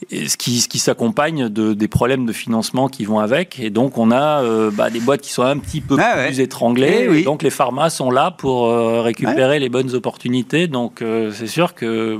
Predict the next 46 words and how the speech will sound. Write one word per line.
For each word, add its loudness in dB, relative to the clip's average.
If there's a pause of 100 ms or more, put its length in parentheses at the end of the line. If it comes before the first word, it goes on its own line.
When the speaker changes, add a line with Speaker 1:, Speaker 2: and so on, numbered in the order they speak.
(140)
Speaker 1:
eux, 6
leurs 2
cash -2
flows 4
sont, 0
sont -2
bien 2
solidement 0
ancrés, 2
plutôt -6
Speaker 2:
Mm. 4
Speaker 1:
toujours 0
en 4
croissance. 0 (760)
Et 4
donc, 2
elles -2
sont 0
à 4
l'affût. 0
Donc, -2
euh, 4
les, 2
les, 2
les, 2
les 4
valos, 4 (380)
au, 0
au, 0
au 4
gré 2
de 0
la 4
dernière 0
année 0
qui -4
a -2
quand 0
même 0
été -4
particulièrement -2
difficile -4
pour -4
le -4
segment -2
biotech, 0